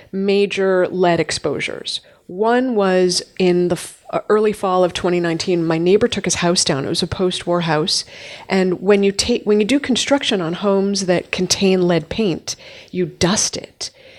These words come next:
And then what happens is you breathe it, you touch it, you absorb it. So he takes his house down, and I live in an area where, you know,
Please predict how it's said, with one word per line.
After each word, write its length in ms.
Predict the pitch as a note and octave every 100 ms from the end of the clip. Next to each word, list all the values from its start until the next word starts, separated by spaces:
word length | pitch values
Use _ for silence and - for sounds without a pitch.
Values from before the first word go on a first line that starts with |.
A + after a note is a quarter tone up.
| -
And 220 | - F3+
then 340 | F#3 G3+ F#3+ F#3+ - _ -
what 140 | F3+
happens 360 | E3+ G3 F#3 F3+
is 140 | E3+
you 80 | E3+
breathe 380 | D#3 E3 G3 F#3+
it, 140 | G3
you 100 | E3
touch 360 | E3 - F#3+ -
it, 220 | F3+ - - - -
you 260 | - F#3 F3+
absorb 400 | F#3 A3+ D4 F#4
it. 120 | - - _ _ - - - - - _
So 200 | - G3+
he 100 | G#3+
takes 300 | - C4+ C#4
his 120 | D#4
house 200 | A3+ F#3+
down, 160 | G3 F#3+
and 120 | G#3+
I 120 | B3
live 180 | C#4 A3+
in 60 |
an 100 | G#3
area 380 | - F#3+ F#3 F3+
where, 340 | F3 F3+ F3 -
you 120 | F#3+
know, 160 | F3+